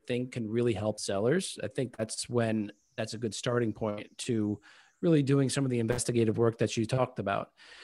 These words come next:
So a lot of it is gut instinct and intuition and just knowing, and then talking, you know, we have, um, a large base of people that we can ask, we can, we can talk to now. If I have an idea, I can say, "Hey, is this something that would help your business?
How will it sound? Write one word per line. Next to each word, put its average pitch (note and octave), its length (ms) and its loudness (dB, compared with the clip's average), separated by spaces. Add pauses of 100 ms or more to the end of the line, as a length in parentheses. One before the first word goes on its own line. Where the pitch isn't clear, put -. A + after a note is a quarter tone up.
(280)
So - 220 4
a - 20 10
lot D3+ 220 8
of E3+ 100 6
it D#3 80 8
is B2+ 160 6
gut B2+ 160 4
instinct C3 360 2
and A#2+ 100 2
intuition A#2+ 500 2
and A2+ 180 2
just A#2+ 220 2
knowing, A#2+ 580 4
and C3+ 140 2
then C#3 160 4
talking, E3+ 560 2
you C3+ 80 0
know, A#2 80 -2
we D3 140 4
have, D3 420 4
um, G#2 400 0 (420)
a - 80 -6
large A#2+ 480 0 (160)
base A#2 340 0
of G#2+ 240 -4 (260)
people A#2 200 0
that A2+ 160 4
we A#2+ 80 6
can B2 160 2
ask, A#2 260 -2 (260)
we B2 160 -4
can, A2+ 320 -4 (480)
we C3+ 60 -2
can C3 140 0
talk C3 260 0
to D3+ 160 2
now. C#3+ 380 4
If - 120 -10
I C3 100 2
have C3+ 120 2
an C#3 60 2
idea, C3 500 4
I C3+ 60 -2
can A#2+ 120 -4
say, B2+ 140 -2
"Hey, C3 320 2 (380)
is A#2+ 100 -4
this C#3 180 2
something C3 280 0
that B2 100 2
would A#2 80 2
help B2 200 0
your - 100 -10
business? B2 560 2